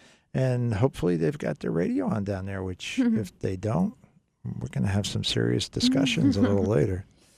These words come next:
Speaker 1: Uh, I'm not gonna show them, uh, Andrew's book if they don't have the radio on. I'll tell you right now.
Speaker 2: I'm gonna show Megan.
Speaker 1: You, you, what? Okay. Six one zero, seven two zero, seventy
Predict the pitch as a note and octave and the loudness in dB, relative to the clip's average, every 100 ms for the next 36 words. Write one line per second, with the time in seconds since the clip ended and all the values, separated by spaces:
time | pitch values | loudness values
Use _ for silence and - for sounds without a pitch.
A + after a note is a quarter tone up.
0 | _ _ _ _ - A2 A#2 A2 A2+ - | _ _ _ _ 0 2 4 2 2 4
1 | B2 - C3+ D#3 C#3 G#2+ G#2+ - A2 G2+ | 4 6 6 6 4 2 0 -2 -4 -2
2 | G#2 A2 A2+ A2+ - C#3+ D#3 G#2 - F#2+ | -2 -2 2 0 4 2 4 -4 -2 -2
3 | G2 G#2+ G#2+ G#2 A#2 C#3 G#2 F2 - _ | -2 -2 0 2 2 2 2 -2 -6 _
4 | _ A2 G#2+ A2+ A2 A#2+ A2 G3 A#3+ G#3+ | _ -10 -8 -6 -8 -10 -10 -4 -2 0
5 | - E3+ F3 F3+ E3 E3+ - _ _ _ | -2 -2 -2 -4 -6 -8 -12 _ _ _
6 | _ B2+ A#2+ A2+ G#2 A2+ - _ _ _ | _ -10 -8 -8 -8 -10 -16 _ _ _
7 | _ _ _ - A2+ C3+ - - C#3+ G3 | _ _ _ 0 2 0 -6 0 2 0
8 | - _ _ _ - - _ _ _ _ | -6 _ _ _ -20 -20 _ _ _ _
9 | _ - A#2 - _ _ - _ _ - | _ -4 -2 -4 _ _ -20 _ _ -6
10 | - G3 - F#3+ G3+ C#3 D#3+ F3 C#3 G#2+ | 4 6 6 6 6 6 6 6 4 2
11 | - C#3+ D3 - F3 E3+ C#3 B2 G#2+ G2 | 0 0 0 0 0 0 0 0 0 -2
12 | - A#2+ C3+ C3+ | -6 -4 -2 -4